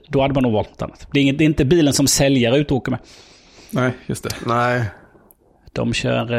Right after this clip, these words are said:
Speaker 1: eh, Audi eller Passat eller något sånt där om de ska vara i V A G-koncernen.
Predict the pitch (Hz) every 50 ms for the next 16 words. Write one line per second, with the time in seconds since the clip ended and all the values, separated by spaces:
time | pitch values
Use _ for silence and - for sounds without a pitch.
0 | 117 113 113 - 117 113 113 113 107 104 - 120 - - - - - - - -
1 | - - - - - - 113 107 - - 120 - - - 117 110 104 - - -
2 | 113 113 110 - 120 110 - - 113 113 110 110 110 107 - - - 107 104 104
3 | 107 107 104 110 107 107 104 104 110 110 104 104 104 113 107 104 - - 113 -
4 | - 113 107 110